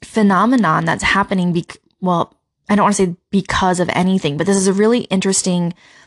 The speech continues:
thing to observe, um, is the connection where Mars has been retrograding through the sign of Gemini, specifically through the second decan of Gemini,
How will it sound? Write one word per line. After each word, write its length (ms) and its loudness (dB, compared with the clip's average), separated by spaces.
thing 380 2
to 220 0
observe, 800 0
um, 240 2
is 200 2
the 180 4
connection 600 2
where 340 4
Mars 420 2
has 140 0
been 260 -2
retrograding 720 -2
through 300 0
the 80 2
sign 280 0
of 140 -2
Gemini, 540 0
specifically 760 0
through 260 0
the 80 0
second 680 -2
decan 500 0
of 140 -2
Gemini, 500 -4